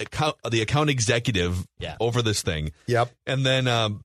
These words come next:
Speaker 1: the other thing that wasn't really a play to his ego, it was just, actually, it kinda was a play to his ego and just, like, lack of caring about other people. When Andy comes to his apartment for the first time, so she walks in the door, and, and they just met, and they're,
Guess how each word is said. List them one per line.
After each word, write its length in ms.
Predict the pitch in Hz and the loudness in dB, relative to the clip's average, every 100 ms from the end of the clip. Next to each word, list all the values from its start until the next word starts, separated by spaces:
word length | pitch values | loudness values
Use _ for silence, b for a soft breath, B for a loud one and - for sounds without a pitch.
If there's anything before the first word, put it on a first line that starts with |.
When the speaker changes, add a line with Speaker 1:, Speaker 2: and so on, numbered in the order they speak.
| - | -2
Speaker 1:
the 180 | 147 | 2
other 140 | 156 180 | 4 4
thing 220 | 160 147 | 4 4
that 120 | 127 | 4
wasn't 280 | 127 135 131 | 4 2 2
really 160 | 127 120 | 2 2
a 60 | |
play 180 | 107 127 | 2 2
to 100 | 120 | 2
his 140 | 107 | 0
ego, 300 | 104 110 139 117 | 0 0 2 2
it 40 | |
was 140 | 110 - | 2 2
just, 180 | 110 - | 0 2
actually, 240 | 214 220 185 | 2 2 -2
it 100 | - | -2
kinda 180 | 214 | 2
was 180 | 170 151 | 4 4
a 40 | 135 | 2
play 180 | 127 | 2
to 100 | 107 | 2
his 120 | 98 92 | 0 -2
ego 360 | 98 92 90 90 | -2 0 0 0
and 140 | 95 | 0
just, 200 | 107 - | 0 2
like, 240 | 104 92 - | 0 0 -2
lack 320 | 98 110 117 | 0 0 2
of 240 | 117 95 - _ _ _ _ _ - | -2 -4 -8 _ _ _ _ _ -8
caring 320 | - 131 123 | 0 2 4
about 160 | 117 113 | 2 2
other 180 | 113 107 | 2 0
people. 420 | 113 92 82 78 _ _ _ _ | 0 0 -2 -4 _ _ _ _
When 420 | - 147 143 139 135 _ _ - | 0 2 4 2 -2 _ _ -6
Andy 300 | 160 185 196 | -2 0 2
comes 300 | 175 180 160 | 2 2 2
to 100 | 160 | 2
his 100 | 135 | 2
apartment 500 | 117 - 127 117 104 | 2 2 2 0 0
for 100 | 113 | -2
the 80 | 92 | 0
first 280 | 98 85 - | 0 0 0
time, 320 | 80 65 55 - _ _ _ _ _ _ _ | -2 -2 -8 -12 _ _ _ _ _ _ _
so 120 | 143 | -2
she 160 | 139 135 | 0 2
walks 340 | 131 165 175 | 4 4 2
in 60 | 175 | 0
the 80 | 165 | 2
door, 560 | 139 135 135 135 139 - | 4 4 4 4 0 -4
and, 300 | 110 101 98 | -4 -2 -2
and 100 | 123 | 0
they 100 | 123 | 0
just 300 | 123 165 160 | 4 2 2
met, 460 | 135 135 139 - - _ - | 2 2 0 -4 -12 _ -6
and 160 | 107 | 0
they're, 200 | 104 98 | 2 0